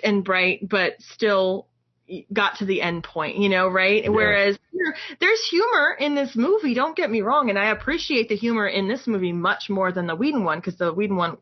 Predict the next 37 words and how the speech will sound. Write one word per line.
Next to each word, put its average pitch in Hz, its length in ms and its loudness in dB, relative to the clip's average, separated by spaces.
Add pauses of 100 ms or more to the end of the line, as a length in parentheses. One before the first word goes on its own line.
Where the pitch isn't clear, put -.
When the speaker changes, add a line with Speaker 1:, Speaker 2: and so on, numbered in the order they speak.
Speaker 1:
again, 196 340 0
it - 100 -4
was, 196 280 -2
like, 185 200 0 (260)
trying - 240 -2
to 262 60 4
be 233 120 4
too 233 240 2
zany 185 840 2
or 185 120 0
something, 214 520 0
Speaker 2:
Mm-hmm. 208 100 2
Speaker 1:
right? 185 400 2
Like, 165 220 -2
too 247 260 2
Speaker 2:
Yeah. 190 80 4
Speaker 1:
over 196 260 2
the 175 140 -2 (260)
top. - 160 -8 (480)
Um, 175 680 0 (420)
but 190 340 0
it's 226 180 0 (100)
still 226 520 0
a 214 60 0
different 185 520 -2
world. 147 420 -2
It's 180 180 -4
still 196 400 0
always 190 400 2
gonna 175 200 0
have 170 280 -2
that 165 240 -4
bass - 320 -6
tone 127 500 -8
of, 156 360 -2 (720)
um, 165 500 -4 (380)
heaviness. 156 580 -6